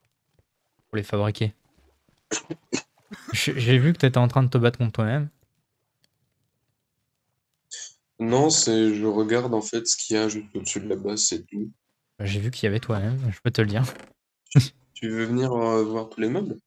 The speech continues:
Speaker 1: Non, non. <laughs> Euh.
Speaker 2: J'ai fait une grande baie vitrée, c'est bien.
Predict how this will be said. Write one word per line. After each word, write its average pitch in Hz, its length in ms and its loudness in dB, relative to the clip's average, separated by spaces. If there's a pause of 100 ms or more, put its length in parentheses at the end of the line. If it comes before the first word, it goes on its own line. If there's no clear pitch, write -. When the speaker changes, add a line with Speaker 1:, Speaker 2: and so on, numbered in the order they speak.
(240)
Speaker 1:
Non, 143 100 4
non. 131 280 4 (580)
<laughs> 117 60 6 (1000)
Euh. 110 280 4
Speaker 2:
J'ai 104 100 4
fait 107 160 2
une 104 180 2
grande 113 300 0
baie 110 100 4
vitrée, 113 380 0
c'est 123 180 0
bien. 110 140 -6